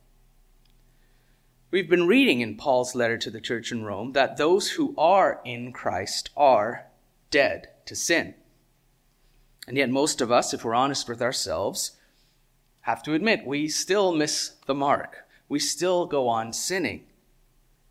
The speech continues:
So some of us may, from time to time, feel inclined to wonder this same question. Have I really been saved? Or did I not do it properly? Have you ever wonder-,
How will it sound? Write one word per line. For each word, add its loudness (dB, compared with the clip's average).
So -4
some 2
of 4
us 8
may, 0
from -4
time -2
to -4
time, -4
feel -2
inclined -4
to -4
wonder -2
this -8
same -4
question. -2
Have -2
I 6
really 0
been -6
saved? -4
Or -6
did 2
I 6
not 0
do 0
it 0
properly? 2
Have -10
you 4
ever 4
wonder-, 0